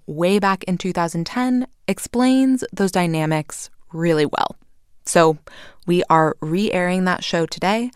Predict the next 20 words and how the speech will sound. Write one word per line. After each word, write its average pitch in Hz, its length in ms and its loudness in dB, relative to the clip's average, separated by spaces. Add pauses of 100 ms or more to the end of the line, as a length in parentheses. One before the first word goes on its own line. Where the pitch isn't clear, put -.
(240)
We'll 196 100 -2
have 202 120 4
an 208 60 2
update 262 340 2
for 254 160 0
you 233 120 2
at 214 80 0
the - 120 -4
end 233 380 2
where 175 240 2
we 156 300 -2 (180)
run 151 300 -2
some 311 120 0
numbers 190 540 0 (100)
and 170 160 0
tell 214 240 0
you 202 440 0
whether 214 360 0
or 247 80 -2
not 160 400 0